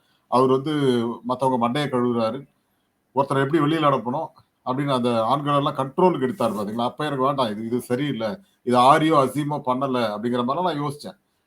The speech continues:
ஏன்னா, அப்ப வந்து உண்மையா ரியலான கேரக்டர் யார் அப்படின்னு பார்த்தா, சௌந்தர்யா தான். சௌந்தர்யா கிட்ட இருக்கிற அந்த உண்மைத்தன்மை அவங்களுக்கு நெகட்டிவாவும் ஆச்சு, பாசிட்டிவாவும் ஆச்சு. அதுதான் இன்டர்வியூல சொல்லியிருக்காங்க அவர் ஃபேட்மேன் கிட்ட.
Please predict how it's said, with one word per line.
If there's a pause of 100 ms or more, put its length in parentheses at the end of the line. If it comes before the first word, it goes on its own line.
ஏன்னா,
அப்ப
வந்து
உண்மையா
ரியலான
கேரக்டர்
யார்
அப்படின்னு
பார்த்தா, (100)
சௌந்தர்யா
தான். (360)
சௌந்தர்யா
கிட்ட
இருக்கிற
அந்த
உண்மைத்தன்மை
அவங்களுக்கு
நெகட்டிவாவும்
ஆச்சு,
பாசிட்டிவாவும்
ஆச்சு. (320)
அதுதான்
இன்டர்வியூல
சொல்லியிருக்காங்க
அவர்
ஃபேட்மேன்
கிட்ட.